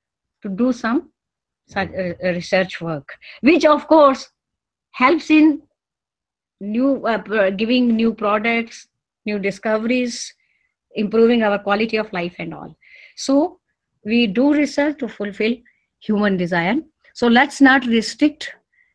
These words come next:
our research to P H D and masters. And so that's the reason we should focus, even for masters and P H D degrees,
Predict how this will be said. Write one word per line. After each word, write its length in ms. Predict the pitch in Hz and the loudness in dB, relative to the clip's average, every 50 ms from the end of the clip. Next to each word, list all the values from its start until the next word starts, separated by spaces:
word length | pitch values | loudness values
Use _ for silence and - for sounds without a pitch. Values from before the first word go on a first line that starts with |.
| _ _ _ _ _ _ _ - | _ _ _ _ _ _ _ 0
our 240 | 233 226 233 240 220 | 0 2 4 4 2
research 540 | 233 226 - - 262 262 254 262 - - | 2 0 0 2 2 2 2 0 -8 -6
to 120 | - 240 220 | -4 -4 -4
P 220 | 214 - 196 196 | -4 -4 -4 -2
H 160 | 208 214 214 | -4 -4 -4
D 160 | - 233 226 214 | -4 -4 -2 -2
and 140 | 202 190 | -2 -4
masters. 560 | 180 170 170 170 - - 214 226 226 - - _ _ _ _ _ _ - | -4 -4 -6 -6 -6 -6 -6 -6 -6 -8 -18 _ _ _ _ _ _ -2
And 200 | 214 220 220 214 | 0 0 0 -2
so 440 | 220 - 240 233 233 220 180 151 - | 0 2 4 4 4 4 2 0 -2
that's 240 | 175 220 226 233 233 | 0 0 0 0 2
the 140 | - 262 233 | 2 4 4
reason 600 | 220 233 233 220 269 277 262 220 208 214 208 - _ _ _ _ - | 4 4 2 4 4 4 4 2 0 -2 -6 -10 _ _ _ _ -4
we 140 | 208 220 | -2 -2
should 240 | 220 - - 247 214 | -2 -2 -2 -4 -4
focus, 500 | - - 233 226 226 285 302 294 - - - - - | -2 -4 -4 -2 0 0 0 0 0 -6 -10 -4 -2
even 260 | 247 254 285 294 302 | 2 4 6 4 4
for 240 | 294 - 254 247 240 | 4 4 0 2 2
masters 460 | 226 208 208 214 208 - - 247 233 | 0 -2 -4 -4 -6 -8 -10 -6 -6
and 160 | 226 226 214 | -6 -6 -6
P 140 | 214 208 214 | -8 -8 -8
H 80 | 202 | -6
D 120 | 202 214 202 | -6 -6 -6
degrees, 420 | 196 196 196 214 233 262 254 - | -6 -6 -6 -4 -4 -4 -4 -6